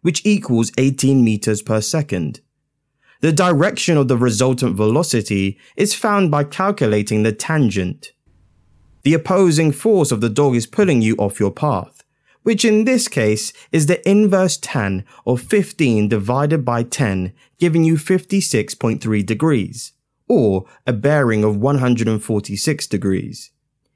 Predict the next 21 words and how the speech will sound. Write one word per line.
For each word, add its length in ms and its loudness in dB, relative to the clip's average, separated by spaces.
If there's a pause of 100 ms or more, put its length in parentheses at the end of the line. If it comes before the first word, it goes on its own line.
(140)
If 160 0
you 140 2
want, 460 -2 (180)
you 180 2
can 140 2
give 180 2
directions 800 0
as 100 0
a 60 0
bearing. 560 0 (1120)
Okay, 560 -2 (280)
now 420 -2
how 300 -2
about 320 0
addition 560 0
of 180 -2
vectors 500 -2
using 440 0
a 40 -2
scale 460 -2
diagram? 840 -4